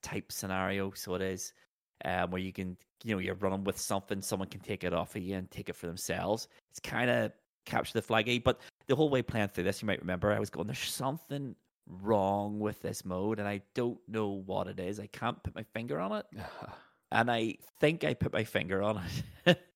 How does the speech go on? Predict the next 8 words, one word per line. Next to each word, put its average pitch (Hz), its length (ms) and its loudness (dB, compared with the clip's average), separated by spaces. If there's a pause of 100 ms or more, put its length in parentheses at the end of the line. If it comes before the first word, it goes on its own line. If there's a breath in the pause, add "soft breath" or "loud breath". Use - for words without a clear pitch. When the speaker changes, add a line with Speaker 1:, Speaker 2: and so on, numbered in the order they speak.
(140)
Speaker 1:
<laughs> - 300 -20
So - 240 2
in 165 300 4
Mayhem 101 500 2
mode, 95 400 0 (500)
um, 95 460 2
obviously 107 440 0
the 92 280 -6